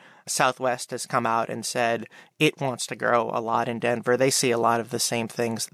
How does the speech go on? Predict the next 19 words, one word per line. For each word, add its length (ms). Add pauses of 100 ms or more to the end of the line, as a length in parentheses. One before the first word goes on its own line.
that 180
United 460
does, 320
but 200 (280)
United 480
has 180
gotten 360
to 100
the 100
point 440
where 140
they 160
are 140
the 140
clear 580
market 380
leader 320
in 80
Denver. 400